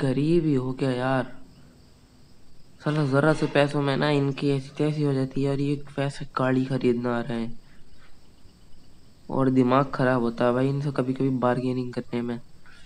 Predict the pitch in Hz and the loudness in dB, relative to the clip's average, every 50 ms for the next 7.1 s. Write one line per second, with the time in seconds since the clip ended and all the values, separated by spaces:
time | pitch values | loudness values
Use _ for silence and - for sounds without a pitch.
0 | - - - - - - - - - - - - - - 120 135 131 127 - 143 | -8 -8 -8 -10 -12 -12 -12 -12 -12 -12 -10 -8 -6 -4 0 0 0 0 0 0
1 | 131 131 135 151 151 147 135 131 131 127 120 117 123 120 117 117 117 113 113 113 | 0 2 2 2 2 2 2 4 2 2 2 2 2 2 2 2 0 0 0 0
2 | 117 117 117 113 117 117 117 117 117 - - - - - - - - - - - | 0 0 0 0 0 -2 -2 -2 -4 -6 -12 -14 -14 -12 -12 -12 -12 -12 -10 -8
3 | - - - - - - 139 139 139 - 147 147 151 - - - - - - - | -8 -8 -10 -6 -2 0 0 2 2 2 2 2 2 0 -2 -6 -12 -14 -14 -14
4 | - - - - - - - - - - 143 147 147 147 151 147 147 - - - | -14 -16 -16 -18 -18 -18 -16 -10 -4 0 2 2 4 2 2 0 -4 -8 -14 -20
5 | - - - - - - - - - - - - - - - - - - - - | -20 -18 -16 -16 -16 -16 -18 -20 -20 -20 -20 -20 -20 -20 -20 -20 -20 -14 -10 -6
6 | 127 - 143 131 139 147 151 143 139 135 127 135 131 135 143 143 139 139 143 156 | 0 6 8 8 10 10 8 6 6 4 6 6 6 6 6 4 2 2 2 2
7 | 160 156 | 2 2